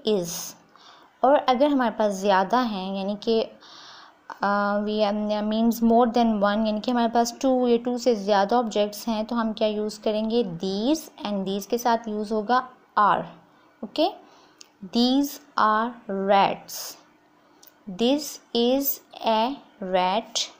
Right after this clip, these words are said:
These are rats। Next picture, what is this? Cup।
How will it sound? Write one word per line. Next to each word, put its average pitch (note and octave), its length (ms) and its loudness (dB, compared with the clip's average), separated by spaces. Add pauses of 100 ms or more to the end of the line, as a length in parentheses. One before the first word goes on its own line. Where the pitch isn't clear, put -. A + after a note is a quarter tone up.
(120)
These A3+ 500 -2 (120)
are G#3 340 0 (220)
rats। - 580 -6 (640)
Next A3+ 320 -2
picture, C#4+ 300 0
what A3+ 240 4
is C4+ 160 -2
this? E4 480 2 (1800)
Cup। G3 280 2